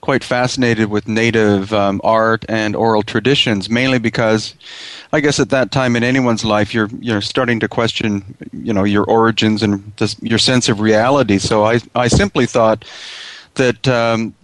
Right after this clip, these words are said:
the people to question about the area in which I was living, uh, would be the native people, since they have, uh, been living there for at least ten thousand years, whereas those of us who are immigrants, um, you know, to the North American continent,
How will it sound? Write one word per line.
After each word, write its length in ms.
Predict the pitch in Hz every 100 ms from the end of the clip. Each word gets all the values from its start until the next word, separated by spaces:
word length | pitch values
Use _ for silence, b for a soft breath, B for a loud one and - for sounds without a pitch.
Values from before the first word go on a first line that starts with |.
| _ -
the 80 |
people 320 | 120 156 - 127
to 100 | 117
question 460 | - 151 - 139
about 260 | 110 107 107
the 140 | 117
area 340 | 120 123 120 113
in 120 | 110
which 200 | 113 -
I 80 | 113
was 200 | 104 107
living, 560 | 117 143 101 101 110 -
uh, 240 | 104 101
would 200 | 107 110
be 140 | 104 120
the 120 | 110
native 380 | 107 117 110 104
people, 400 | 160 190 - 101
since 280 | - 110 -
they 200 | 113 107
have, 420 | 110 107 101 98
uh, 240 | 104 101 101 -
been 120 | 113
living 280 | 107 131 135
there 160 | 107 101
for 180 | - 107
at 60 |
least 240 | 107 127 -
ten 180 | 123
thousand 380 | 110 107 101 101
years, 420 | 113 143 101 104
whereas 340 | 117 107 101 - B B B B B B B
those 240 | 131 139 131
of 100 | 123
us 180 | 120 -
who 100 | 127
are 120 | 113
immigrants, 800 | 139 156 135 123 117 - - - -
um, 520 | 110 107 104 104 95 -
you 120 | 139
know, 120 | 101
to 800 | 104 - 139 131 127 123 117 113
the 100 | 107
North 240 | 117 113 117
American 400 | 113 110 107 104
continent, 720 | - 120 139 98 98 113